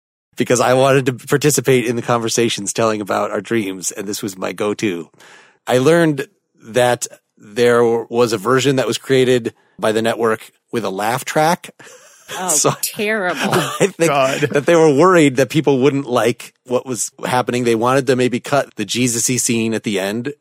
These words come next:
Speaker 1: And this is actually what I had in mind when I was saying before about how, at least for kids programmed into Christianity at a certain, <laughs> during a certain era, I think this is part of it. Like, "Oh, we're actually getting serious now. That means that you rejoice in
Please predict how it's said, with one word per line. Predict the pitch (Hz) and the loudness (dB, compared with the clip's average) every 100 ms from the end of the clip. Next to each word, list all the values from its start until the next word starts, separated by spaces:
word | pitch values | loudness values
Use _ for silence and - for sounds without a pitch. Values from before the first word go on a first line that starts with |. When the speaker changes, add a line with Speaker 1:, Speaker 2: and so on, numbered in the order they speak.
| - | -12
Speaker 1:
And | 104 | -8
this | 101 - | -6 -6
is | 95 | -6
actually | 101 - 104 98 98 | -8 -6 -6 -6 -8
what | - 107 | -6 -4
I | 107 | -2
had | 101 | -2
in | 98 95 | -4 -4
mind | 95 104 | -4 -4
when | 98 | -4
I | 92 | -6
was | 92 | -8
saying | - 95 | -8 -8
before | 92 - 98 | -8 -8 -6
about | 98 92 82 | -4 -6 -8
how, | 92 90 90 _ - | -6 -8 -10 _ -8
at | 113 | -4
least | 123 127 - | -2 0 -2
for | 131 | -6
kids | 117 143 107 | -2 0 0
programmed | - 135 127 123 127 123 | -4 -2 0 2 0 0
into | 123 120 | -2 -2
Christianity | - 123 117 117 120 127 | -4 -4 -2 0 0 0
at | 127 | 0
a | |
certain, | 110 - 120 - - _ - | 0 -2 -4 -6 -10 _ -16
<laughs> | - 147 151 - | -10 -10 -10 -2
during | 151 135 | -2 0
a | |
certain | 123 139 131 120 - - 131 | -2 -2 -2 -8 -12 -16 -6
era, | 123 131 139 160 | 0 2 4 4
I | 135 | 2
think | - 123 104 | 0 -2 -2
this | 123 | -2
is | 131 117 | -2 -4
part | - 120 | -2 0
of | 127 | 2
it. | 151 160 | 2 0
Like, | 120 113 - - - - | 0 0 -2 -16 -14 0
"Oh, | 160 123 92 87 - | 2 2 0 -8 -2
we're | 123 | 0
actually | 123 131 | 0 -2
getting | 127 120 107 | 0 0 0
serious | - 131 123 107 | -2 0 0 -2
now. | 107 92 90 | -4 -6 -6
That | 92 107 | -4 -6
means | 101 95 92 90 - | -6 -6 -6 -8 -6
that | 113 | -6
you | 104 110 101 104 | -4 -2 -2 -4
rejoice | 104 101 110 113 - | -6 -6 -4 -4 -4
in | 104 98 104 | -8 -8 -12